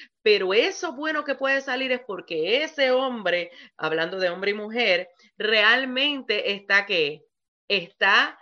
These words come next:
rendido a los pies del Maestro constantemente, anhelando crecer, que, anhelando que Cristo crezca y que Él mengüe, hablándolo, ¿verdad?, en el orden correcto como Cristo lo establece. Entonces,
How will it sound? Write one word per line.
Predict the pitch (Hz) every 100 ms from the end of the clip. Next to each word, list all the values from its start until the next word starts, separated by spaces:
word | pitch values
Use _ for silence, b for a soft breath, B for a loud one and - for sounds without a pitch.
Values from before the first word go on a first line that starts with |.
| _
rendido | 220 233 240 220 208 180 269 339 226
a | 165
los | 175 180
pies | 175 170
del | 220
Maestro | 226 226 233 233 220
constantemente, | 185 185 190 180 196 226 233 233 202 180 -
anhelando | 180 175 175 190 233 214 190
crecer, | 190 170 175 156 - 240 269 208 160 - B B 269 _ _ -
que, | 220 - 208
anhelando | 202 196 208 247 233
que | 202
Cristo | 226 254 294 302 277
crezca | 294 302 - 190 -
y | 196 -
que | 185 170
Él | 180 185
mengüe, | 180 180 175 151 139 b b b
hablándolo, | 175 170 165 180 190
¿verdad?, | 180 165 175 190
en | 180 170
el | 165
orden | 160 180
correcto | 175 175 170 170 170 160
como | 165 156 151
Cristo | - 175 175 175
lo |
establece. | 185 175 165 165
Entonces, | 165 196 233